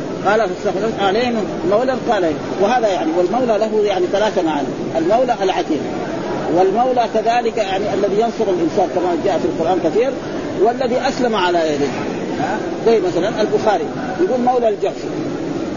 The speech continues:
محمد بن إسماعيل بن إبراهيم، ها، مولى الجعفي. إيش مولى الجعفي؟ مولى الجعفي يا-، لأنه، إيه، جد البخاري أسلم على، إيه، على الجعفي. فهذا تقريبًا موجود يعني،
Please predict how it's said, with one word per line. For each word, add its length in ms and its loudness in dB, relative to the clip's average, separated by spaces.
محمد 240 2
بن 300 2
إسماعيل 300 2
بن 220 0
إبراهيم، 340 0
ها، 240 2
مولى 340 4
الجعفي. 440 -2
إيش 100 0
مولى 300 2
الجعفي؟ 400 0
مولى 140 2
الجعفي 340 0
يا-، 340 0
لأنه، 340 2
إيه، 160 0
جد 180 0
البخاري 560 0
أسلم 360 0
على، 200 0
إيه، 200 0
على 100 -2
الجعفي. 340 -2
فهذا 580 2
تقريبًا 340 0
موجود 340 2
يعني، 160 0